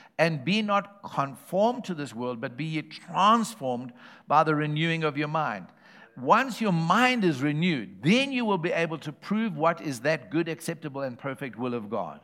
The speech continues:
Amen? So the good, acceptable, and perfect will of God, there's three levels of the will of God. Number one,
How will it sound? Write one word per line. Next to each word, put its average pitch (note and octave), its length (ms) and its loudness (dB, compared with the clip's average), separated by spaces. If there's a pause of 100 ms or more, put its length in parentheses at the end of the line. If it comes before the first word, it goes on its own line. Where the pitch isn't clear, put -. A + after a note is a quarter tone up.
(260)
Amen? F3 460 -2 (720)
So G3+ 160 2
the F#3 120 2
good, G#3+ 280 4
acceptable, G3+ 500 0
and E3+ 120 -4
perfect F3+ 340 -4
will F3+ 140 -2
of D3 160 -4
God, A2 280 4
there's C#3+ 220 -4
three A3 260 0
levels F3 480 2
of D3 160 -4
the C#3+ 80 -2
will D3+ 180 0
of B2 140 -2
God. G#2 280 -2
Number E3+ 200 0
one, F3 300 4